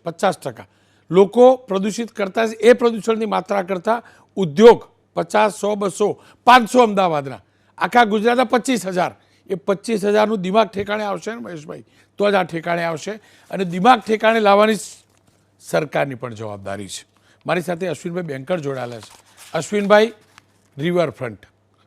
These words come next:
સરસ મજાનો રિવરફ્રન્ટ, રિવરફ્રન્ટનો આપણને ગર્વ, પણ આ રિવરફ્રન્ટની વચ્ચેથી પસાર થતી સાબરમતી નદી, એની આ હાલત, હવે એમાં આપણે બોટ ફેરવીએ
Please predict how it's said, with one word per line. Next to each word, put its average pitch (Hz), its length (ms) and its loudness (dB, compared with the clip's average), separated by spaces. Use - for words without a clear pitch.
સરસ 202 440 0
મજાનો 180 360 -4
રિવરફ્રન્ટ, 165 540 -6
રિવરફ્રન્ટનો 170 520 -2
આપણને 151 380 -4
ગર્વ, 117 360 -10
પણ 175 220 0
આ 151 100 0
રિવરફ્રન્ટની 156 920 -6
વચ્ચેથી 165 460 -4
પસાર 156 380 -6
થતી 131 400 -10
સાબરમતી 160 760 -2
નદી, 123 400 -8
એની 151 280 -4
આ 139 120 -2
હાલત, 131 320 -2
હવે 147 140 -2
એમાં 156 140 -2
આપણે 151 180 -6
બોટ 143 320 -2
ફેરવીએ 160 640 0